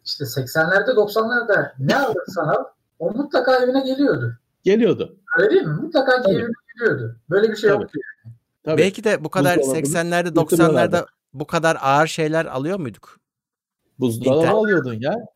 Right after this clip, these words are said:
Speaker 1: Alıyorduk. Üç yüz kiloluk, e, para kasasını <laughs> taşıdıklarını ben hatırlıyorum yani.
Speaker 2: He.
Speaker 1: Almam. Ama şöyle bir şey vardı, e, Levent abi. O zaman, e, ürün azdı, müşteri azdı,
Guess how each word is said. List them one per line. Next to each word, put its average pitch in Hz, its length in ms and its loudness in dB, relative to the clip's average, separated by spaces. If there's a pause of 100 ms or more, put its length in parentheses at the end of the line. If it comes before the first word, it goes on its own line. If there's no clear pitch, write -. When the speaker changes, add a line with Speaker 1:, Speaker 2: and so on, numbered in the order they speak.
(160)
Speaker 1:
Alıyorduk. 190 360 2
Üç - 200 -14
yüz - 160 -10
kiloluk, 214 440 2
e, 180 60 -2 (720)
para 180 220 2
kasasını 190 500 -2 (400)
<laughs> - 420 -8
taşıdıklarını 185 680 0
ben 156 100 2
hatırlıyorum 127 540 -2
yani. 117 300 0
Speaker 2:
He. 165 180 -2 (200)
Speaker 1:
Almam. 147 400 0 (560)
Ama 285 160 2
şöyle 330 220 2
bir - 80 -2 (140)
şey 185 120 2
vardı, 156 300 2 (280)
e, 151 300 -4
Levent 156 280 2
abi. 151 220 -2 (720)
O 175 120 0
zaman, 240 460 2 (120)
e, 165 300 2 (240)
ürün 220 220 -2
azdı, 180 540 0 (160)
müşteri 196 460 0
azdı, 226 580 0